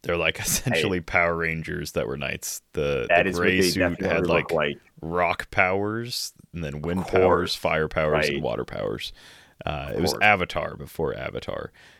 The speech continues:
Speaker 1: and they
Speaker 2: Right.
Speaker 1: were knights.
Speaker 2: I
Speaker 1: Uh,
Speaker 2: love
Speaker 1: really
Speaker 2: it.
Speaker 1: <laughs> cool show. Really cool show. All season and, and a half of it. Um, the, no, the hand ninjas, like,
Speaker 2: Ooh.
Speaker 1: vary in power level depending on, like, the rider, but they're always, like,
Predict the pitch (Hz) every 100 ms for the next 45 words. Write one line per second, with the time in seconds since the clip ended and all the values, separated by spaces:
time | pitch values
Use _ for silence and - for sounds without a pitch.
0 | _ - 78 85 65 67 62 62 - -
1 | - - - - 87 78 - 98 92 -
2 | - - - 139 95 - - 80 151 -
3 | - 90 78 80 69 - - 64 - -
4 | 78 78 _ _ _ - - 80 80 78
5 | 78 71 - 73 73 64 - 67 67 -
6 | - - - - - 92 85 78 73 -
7 | _ - - - _ _ _ _ _ 95
8 | 98 98 90 78 92 123 131 139 135 123
9 | 107 104 85 - 85 90 95 95 92 -
10 | 87 90 87 87 90 80 - 82 78 80
11 | 78 78 78 73 78 78 73 73 - _
12 | _ - 87 82 - - - 87 85 -
13 | 92 107 104 85 87 80 78